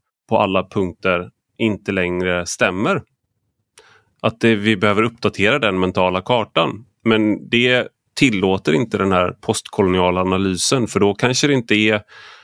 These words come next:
vårt lidande kanske inte, och vårt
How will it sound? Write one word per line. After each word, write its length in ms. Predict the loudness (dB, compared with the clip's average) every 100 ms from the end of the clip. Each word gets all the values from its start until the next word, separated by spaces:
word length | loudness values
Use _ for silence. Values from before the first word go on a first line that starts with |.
| -20 _ -2
vårt 260 | 2 2 2
lidande 520 | 2 2 0 2 0
kanske 300 | 0 0 2
inte, 560 | 0 2 2 2 0 -2
och 100 | 0
vårt 340 | 2 0 -2